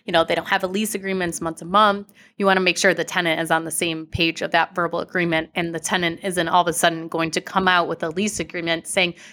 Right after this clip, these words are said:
"No, I actually only pay three hundred dollars per month. I don't know why he told you four hundred. Here's the signed copy of the lease agreement." That he gave <laughs> me. So,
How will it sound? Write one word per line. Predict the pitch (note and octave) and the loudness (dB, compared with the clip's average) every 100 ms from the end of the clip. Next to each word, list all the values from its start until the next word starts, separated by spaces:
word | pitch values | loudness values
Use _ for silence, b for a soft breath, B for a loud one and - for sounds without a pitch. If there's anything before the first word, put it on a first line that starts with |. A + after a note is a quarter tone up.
| B | B
"No, | D4+ F#4+ A#3+ | 4 6 8
I | F3 C4 | 6 4
actually | G4+ D#4+ B3+ | 0 0 2
only | A3 | 0
pay | A3 A#3+ | -2 -6
three | B3+ E4 F4 | -2 -2 0
hundred | A#3 A3 | 0 2
dollars | F#3+ F3+ E3+ | 4 4 2
per | - F3+ | -4 -4
month. | E3 D#3+ F#3+ | -4 0 2
I | |
don't | A3+ C4 | 2 2
know | G3+ | 4
why | F#3+ F3+ | 4 2
he | F#3+ | -2
told | F#3 F3+ F3 | -4 -4 -2
you | A3 | -2
four | B3 C#4+ | 2 2
hundred. | A#3+ F3 E3+ | 2 0 -2
Here's | E3 A3 A3 G#3+ | -2 0 0 -2
the | F#3 | -4
signed | - F#3+ F#3+ | 0 0 2
copy | - G3+ G3 | 0 0 -2
of | E3+ | -4
the | F3+ | -6
lease | F#3 C4+ - | -4 -4 -4
agreement." | F3 E3+ D#3+ F3+ - B B B - | -4 -2 0 0 -4 B B B -2
That | E3 E3+ | 0 0
he | G#3 | -4
gave | F#3 A#3+ C4+ - | 0 2 2 2
<laughs> | |
me. | A3+ F3+ | 0 2
So, | G3 F#3+ A3 F#3 F#3 | 0 0 2 4 4